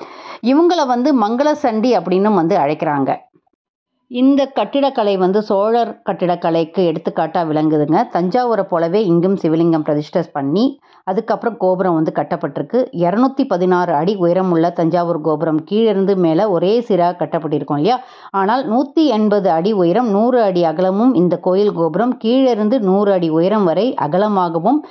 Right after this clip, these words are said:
அதன் பிறகு எண்பது அடி உயரம் குறுகலாகவும் இந்த கோயில் வந்து கட்டப்பட்டிருக்கு. இந்த கோவிலும் கோபுர கலசம் நிழல் வந்து கீழே விழறதுக்கு வந்து கிடையாது. தஞ்சாவூர் பெரிய கோவிலுக்கு அடுத்தபடியா இந்த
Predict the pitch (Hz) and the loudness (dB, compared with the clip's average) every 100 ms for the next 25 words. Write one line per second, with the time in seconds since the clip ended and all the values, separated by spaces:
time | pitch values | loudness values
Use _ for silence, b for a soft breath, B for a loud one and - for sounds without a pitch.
0 | B B 208 247 302 240 208 214 269 330 | B B -2 0 0 0 0 0 0 0
1 | - 185 208 262 311 285 220 226 247 190 | -2 0 2 4 2 2 0 0 2 2
2 | 185 220 - 233 269 247 196 185 247 262 | 2 0 0 0 2 0 0 0 0 2
3 | 180 170 175 180 175 160 165 151 156 151 | 0 0 0 0 0 0 -2 -4 -6 -2
4 | 151 156 302 320 B B 233 294 339 254 | -2 -2 -4 -4 B B 0 0 0 -2
5 | 233 240 254 208 214 226 214 180 180 196 | -2 0 0 0 0 0 0 -2 0 0
6 | 185 175 220 214 165 214 - 190 180 160 | 2 2 0 0 -2 -4 -2 0 0 0
7 | 165 156 190 156 156 170 135 147 135 - | 0 -2 -4 -2 -2 -2 -2 -2 -2 -6
8 | - B B 202 190 220 254 240 226 208 | -14 B B -4 -2 0 0 -2 0 0
9 | 220 214 208 196 190 151 185 - - 226 | -2 0 0 2 0 -2 -2 -6 -4 0
10 | 220 262 208 | 0 0 -2